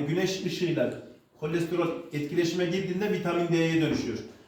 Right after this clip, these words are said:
Aslında bu D vitamini ham maddesidir arkadaşlar. Sinir hücresinin miyelin kılıfının dışını oluşturur. Kanda oranı artarsa bunun damar tıkanıklığı, kalp krizi yapar. Hayvan hücre zar yapısında na da katılır. Kolesterolü unutmayalım. Ee,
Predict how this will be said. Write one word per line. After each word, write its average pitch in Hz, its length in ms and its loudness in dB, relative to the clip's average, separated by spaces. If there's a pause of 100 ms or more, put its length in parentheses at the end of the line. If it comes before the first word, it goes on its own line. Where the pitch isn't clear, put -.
Aslında 196 460 0
bu 214 240 -2
D 196 180 6
vitamini 156 340 0
ham 156 240 0
maddesidir 123 460 -4
arkadaşlar. 120 560 -2 (300)
Sinir 226 300 2
hücresinin 170 440 2
miyelin 165 380 2
kılıfının 131 380 -2
dışını 147 300 -4
oluşturur. 185 380 -2 (380)
Kanda 185 420 2
oranı 175 340 0
artarsa 160 500 2
bunun 170 140 0
damar 160 280 4
tıkanıklığı, 120 500 -4
kalp 139 240 2
krizi 170 240 0
yapar. 190 260 2 (380)
Hayvan 170 360 2
hücre 170 240 0
zar 170 160 2
yapısında 120 540 -2 (500)
na 151 280 0
da 190 160 2
katılır. 135 480 0
Kolesterolü 214 520 2
unutmayalım. 156 520 0 (480)
Ee, 135 60 -12